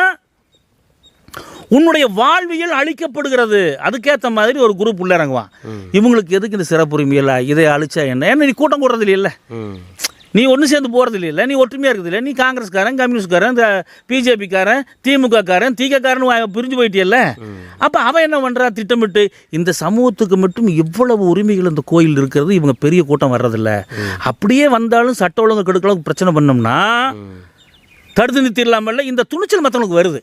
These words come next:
Speaker 2: ம்.
Speaker 1: மத்தவன்னா யாரா வேணாலும் இருக்கலாம். அவன், அவன் பிற மொழிக்காரனா இருப்பான், பிற சமூகத்துக்காரனா இருப்பான், அவனுக்கு அந்த பொறாமை ம-, வருதுல்ல. அப்போ உன்னுடைய மரபுரிமை அழிக்கப்படுகிறது, மண்ணுரிமை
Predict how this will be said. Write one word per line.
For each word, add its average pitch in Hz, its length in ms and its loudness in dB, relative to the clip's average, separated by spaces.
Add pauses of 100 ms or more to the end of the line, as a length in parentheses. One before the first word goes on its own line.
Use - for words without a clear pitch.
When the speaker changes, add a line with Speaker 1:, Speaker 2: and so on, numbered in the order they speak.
(200)
Speaker 2:
ம். 101 240 -14 (1160)
Speaker 1:
மத்தவன்னா 403 540 0
யாரா 330 360 -2
வேணாலும் 370 200 -4
இருக்கலாம். 214 300 -2
அவன், 120 160 -10
அவன் 139 240 -4
பிற 156 140 2
மொழிக்காரனா 180 560 0
இருப்பான், 165 420 -2
பிற 170 160 2 (840)
சமூகத்துக்காரனா 180 680 0
இருப்பான், 185 340 0 (280)
அவனுக்கு 294 320 2
அந்த 277 120 -4 (140)
பொறாமை 339 380 0
ம-, 269 220 -2
வருதுல்ல. 269 340 2 (320)
அப்போ 196 260 -2 (100)
உன்னுடைய 180 400 0
மரபுரிமை 165 640 -2 (200)
அழிக்கப்படுகிறது, 139 840 0
மண்ணுரிமை 160 540 2